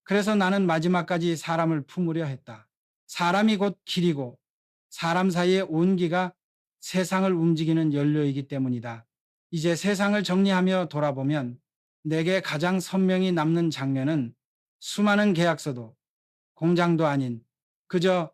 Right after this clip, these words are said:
한 끼 밥상 앞에서 웃던 얼굴들이다. 나는 평생 밥을 많이 샀다. 어떤 밥은 투자였고 어떤 밥은 위로였으며 어떤 밥은 작별이었다.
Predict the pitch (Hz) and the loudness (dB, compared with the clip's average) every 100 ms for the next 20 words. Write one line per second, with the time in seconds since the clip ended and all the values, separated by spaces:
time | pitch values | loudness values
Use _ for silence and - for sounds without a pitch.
0 | _ - 208 202 196 175 170 185 175 165 | _ -4 -2 0 -2 -2 -2 -2 -2 -2
1 | 160 175 156 143 170 160 156 151 147 135 | -4 -2 -4 -2 -2 0 0 -2 -2 -4
2 | 127 120 113 - _ _ _ - 151 170 | -6 -8 -14 -20 _ _ _ -4 0 2
3 | 165 135 127 _ _ - 208 185 190 170 | 0 -2 -6 _ _ -2 0 0 0 -2
4 | 139 143 156 143 135 135 - 135 - 123 | -2 -2 0 0 -2 -4 -6 -12 -10 -12
5 | 104 _ _ _ _ - 151 - 170 143 | -12 _ _ _ _ -10 -6 0 0 0
6 | 147 151 151 147 165 156 135 131 135 123 | 0 0 0 0 -2 0 -2 -6 -6 -8
7 | 123 - _ _ _ - 160 156 185 170 | -8 -18 _ _ _ -8 -6 0 0 2
8 | 160 175 160 151 170 175 151 135 139 127 | 0 0 0 2 0 0 -2 -4 -6 -6
9 | 113 _ _ _ _ 156 143 175 160 135 | -8 _ _ _ _ -8 -2 0 0 0
10 | 151 156 131 131 127 139 123 110 - 107 | 0 0 -2 -6 -8 -6 -6 -10 -14 -20
11 | 104 | -20